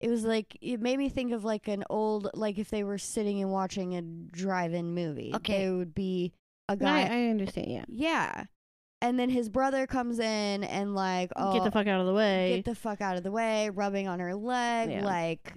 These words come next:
Speaker 1: trying to hook up with her. And Michael's sitting there like,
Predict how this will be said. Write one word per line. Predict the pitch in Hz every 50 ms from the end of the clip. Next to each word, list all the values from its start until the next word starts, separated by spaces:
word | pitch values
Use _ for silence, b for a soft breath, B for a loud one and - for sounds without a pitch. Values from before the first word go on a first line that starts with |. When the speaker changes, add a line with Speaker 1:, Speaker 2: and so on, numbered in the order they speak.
| - _ -
Speaker 1:
trying | - 214 196 190 180 175 175 170
to | - 185 175
hook | 185 165 170 -
up | 226 233 233 - 233
with | 226 233 - -
her. | 233 226 220 220 214 214 214 214 202 -
And | - 196 196 190
Michael's | 190 185 185 190 185 185
sitting | - 190 180 180 180 175
there | 170 165 165
like, | 165 165 160 160 156 151 - -